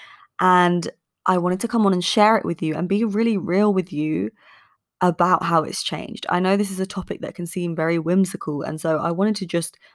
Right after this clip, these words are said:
break down any barriers and just be hundred percent transparent and tell you my experience, and hope that by telling you my experience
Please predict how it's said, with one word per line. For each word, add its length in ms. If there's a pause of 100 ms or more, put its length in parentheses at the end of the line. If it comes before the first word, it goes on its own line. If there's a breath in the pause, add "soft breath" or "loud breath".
(280 soft breath)
break 320
down 400
any 220
barriers 720 (340 soft breath)
and 160
just 400
be 240
hundred 320
percent 300
transparent 680
and 200 (160)
tell 260
you 140
my 160
experience, 840 (800 soft breath)
and 600 (220)
hope 280
that 140
by 120
telling 380
you 120
my 180
experience 960